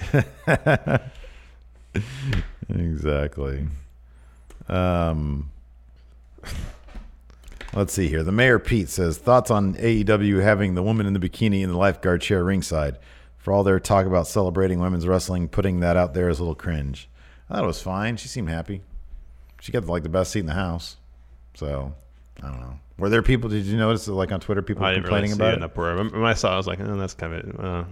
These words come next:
Speaker 2: that's, like, an archaic touch," but
Speaker 1: Yeah, a little bit. I don't know. I, I don't really care.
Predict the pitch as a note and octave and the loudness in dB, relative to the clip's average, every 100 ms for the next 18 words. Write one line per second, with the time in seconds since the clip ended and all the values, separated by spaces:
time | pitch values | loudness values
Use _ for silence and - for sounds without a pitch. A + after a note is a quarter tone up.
0 | F2+ F2 F#2 F2+ - F2 - F2 D#2+ - | -10 -4 -2 -2 -2 -4 -4 -6 -6 -8
1 | - - - - - - - - - - | -10 -10 -12 -12 -14 -14 -14 -16 -18 -18
2 | - - - - - - - - - - | -20 -20 -18 -18 -18 -20 -20 -20 -20 -20
3 | - - - - - - - - F#2+ C#3 | -20 -20 -20 -20 -18 -18 -16 -6 -2 0
4 | G2+ F2+ E2+ E2 E2+ - - - - - | 0 -2 -4 -4 -6 -12 -20 -20 -20 -20
5 | - - - - - - - - - - | -20 -20 -20 -20 -20 -20 -20 -18 -14 -10
6 | E2+ B1 B1+ B1 G2 G2+ - - - D3+ | -10 -10 -12 -10 -10 -10 -14 -20 -18 -16
7 | - G2+ D2+ A#1+ - - B1 C2 | -14 -12 -12 -14 -12 -12 -10 -12